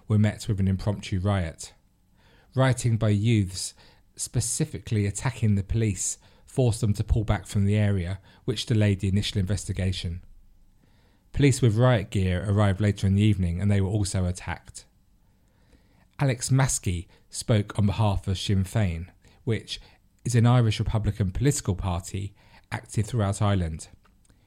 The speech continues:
Historically, it has been associated with the I R A, and the Irish government and others have alleged that senior members of Sinn Féin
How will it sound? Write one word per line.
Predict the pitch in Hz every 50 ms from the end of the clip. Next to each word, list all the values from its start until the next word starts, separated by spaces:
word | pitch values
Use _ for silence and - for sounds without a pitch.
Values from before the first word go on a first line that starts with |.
| _ _ -
Historically, | 120 107 - - - 135 131 123 - - - 95 92
it | 90 90 -
has | -
been | - 107 98
associated | 98 90 - - 120 120 110 - - 95 92 90 - - 92
with | 90 87
the | 98
I | 90 90 87
R | 85 85 87
A, | 82 85 90 104 - - - _ _ _ _ _ _ _ _ -
and | 104 101 95 98
the | 101 107
Irish | - 104 101 95 - -
government | - 117 - - 98 87 87 90 90 - - -
and | - 95
others | 104 107 - 90 80 87 - - - _ _ - - _ _ -
have | - 101 92
alleged | 110 104 107 107 95 - -
that | - - -
senior | - - - 123 107 104 104 101
members | 107 117 123 120 104 101 -
of | 90 87
Sinn | - - 101 87 87
Féin | 90 - 95 92 90 90 92 92